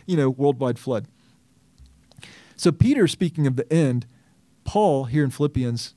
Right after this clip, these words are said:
is speaking of the beginning. Peter framed his engagement with a view to God's patience and the need for men to repent. Paul framed his engagement with the aim of a maturing love. Peter also spoke to the day of the Lord in a context of the wicked mocking,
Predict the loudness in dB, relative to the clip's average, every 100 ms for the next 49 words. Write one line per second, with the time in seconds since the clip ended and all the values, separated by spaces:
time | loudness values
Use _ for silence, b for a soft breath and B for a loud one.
0 | _ _ -8 -4 -4 -4 -6 -4 -6 -8
1 | -6 -8 -8 -14 -20 _ b b b b
2 | b b b 2 2 2 2 2 2 2
3 | 0 0 -4 -4 -2 0 0 2 -2 -2
4 | 0 0 0 -2 -2 0 2 0 0 0
5 | 2 2 0 0 -2 -2 -6 0 0 2
6 | 0 2 0 0 0 0 -4 -6 -6 -2
7 | -2 -2 -2 -4 -4 -4 -2 -2 -2 -4
8 | -6 -10 _ _ b b b b b 0
9 | 4 6 4 0 -2 -2 -2 0 2 2
10 | 0 2 4 4 0 -2 0 2 0 -2
11 | -4 -2 0 0 0 2 2 2 0